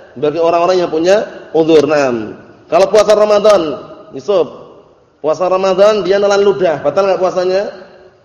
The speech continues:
Ludahnya banyak, dikumpulkan di sini, kemudian ditelan. Batal enggak puasanya? Lah kan nelan, minum. Hah? Apa? Kenapa? Yang di dalam masukkan di mana?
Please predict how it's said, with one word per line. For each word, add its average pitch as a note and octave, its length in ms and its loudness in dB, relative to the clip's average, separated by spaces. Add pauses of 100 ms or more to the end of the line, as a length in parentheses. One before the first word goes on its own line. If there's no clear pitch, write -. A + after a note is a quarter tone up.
(120)
Ludahnya F#3 400 0
banyak, F#3+ 400 2
dikumpulkan G3 480 0
di D#3+ 80 -4
sini, G3 240 2 (720)
kemudian F#3+ 400 0
ditelan. D3+ 480 -2 (880)
Batal D3+ 160 -2
enggak G3 160 0
puasanya? F3+ 420 -2 (920)
Lah C3 80 -10
kan A3 100 -2 (220)
nelan, A3 280 0 (520)
minum. G3+ 280 0 (1400)
Hah? E3 140 -6 (1400)
Apa? D3 240 -2
Kenapa? F#3+ 260 -2 (2750)
Yang C#3+ 200 -2
di D3 40 -2
dalam E3+ 240 2
masukkan F3 240 0
di F3 80 -2
mana? D3+ 260 0